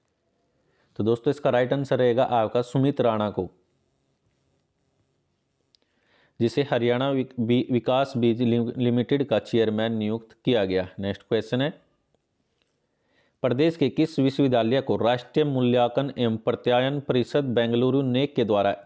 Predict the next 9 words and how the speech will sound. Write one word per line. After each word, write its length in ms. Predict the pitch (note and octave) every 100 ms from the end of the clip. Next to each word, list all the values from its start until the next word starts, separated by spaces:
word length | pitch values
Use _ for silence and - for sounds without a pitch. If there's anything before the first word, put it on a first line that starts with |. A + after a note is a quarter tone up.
| -
ए 160 | C3+
प्लस 360 | D3 B2 A2+ A2+
ग्रेड 320 | A2 A2+ C3 B2+
का 120 | G2+
प्रमाण 460 | F#2+ A2 A2 A#2
पत्र 340 | A#2+ G2+ - G#2
दिया 520 | G2+ G2+ G#2 G2+ G#2+ _ G#2+
गया 300 | G#2+ G2 F#2+
है? 220 | G#2